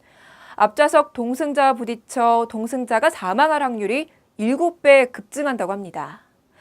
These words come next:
이러한 위험에도 불구하고 우리나라의 뒷좌석 안전벨트 착용률은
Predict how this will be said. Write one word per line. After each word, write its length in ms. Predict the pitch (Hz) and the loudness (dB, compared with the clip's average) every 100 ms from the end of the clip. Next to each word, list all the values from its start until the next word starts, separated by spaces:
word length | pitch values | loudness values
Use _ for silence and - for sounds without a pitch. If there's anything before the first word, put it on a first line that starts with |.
| _ _ _ - | _ _ _ -6
이러한 360 | 226 254 262 - | 6 8 8 4
위험에도 480 | 233 302 285 285 269 | 2 4 4 2 2
불구하고 800 | 247 214 233 196 254 269 165 - - - | 0 2 2 4 4 4 2 -4 -20 -10
우리나라의 560 | 220 262 262 247 247 233 | -2 0 2 4 4 0
뒷좌석 720 | 240 254 - 269 277 269 - | -6 -4 0 2 4 2 0
안전벨트 680 | 175 190 262 254 247 247 247 | -6 -2 -2 0 -2 -2 -6
착용률은 720 | 233 214 214 196 190 269 | -4 -4 -6 -4 0 0